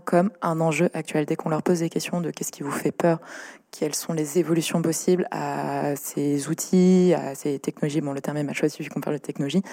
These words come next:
à chaque fois, le cyber revient, et ce qui fait que ça devient une, une récurrente des scénarios, tout simplement parce qu'on ne peut pas passer à côté,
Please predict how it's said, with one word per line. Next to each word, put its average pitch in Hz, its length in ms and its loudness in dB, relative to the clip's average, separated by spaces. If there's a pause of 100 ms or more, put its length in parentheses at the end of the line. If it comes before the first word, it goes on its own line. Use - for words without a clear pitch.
(280)
à 160 80 -2
chaque 165 200 0
fois, 185 140 4
le - 80 2
cyber 185 500 4
revient, 160 540 2
et 165 60 -4
ce - 80 -12
qui - 60 -20
fait 196 120 -2
que - 60 -12
ça 151 100 -2
devient 156 360 2
une, 147 340 0 (720)
une 156 200 2
récurrente 180 540 4
des 160 80 0
scénarios, 165 320 2
tout - 80 -2
simplement 160 280 2
parce 202 120 0
qu'on - 100 -2
ne 143 60 -2
peut 151 80 0
pas 175 180 0
passer 170 220 -2
à 165 40 -2
côté, 170 380 2